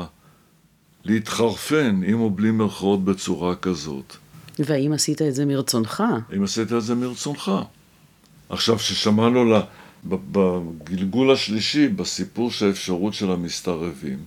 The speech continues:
Speaker 1: שיש כתובות, איפה הוא גר, ואיפה הוא זה, ואיפה הוא ככה,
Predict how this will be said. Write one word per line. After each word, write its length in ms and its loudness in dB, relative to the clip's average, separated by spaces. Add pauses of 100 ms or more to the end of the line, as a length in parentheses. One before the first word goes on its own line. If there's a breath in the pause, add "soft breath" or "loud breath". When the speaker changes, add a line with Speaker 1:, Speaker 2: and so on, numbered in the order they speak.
(280)
Speaker 1:
שיש 440 0
כתובות, 680 2
איפה 220 -2
הוא 140 2
גר, 360 2
ואיפה 280 -2
הוא 100 0
זה, 300 2
ואיפה 340 0
הוא 120 -2
ככה, 500 -4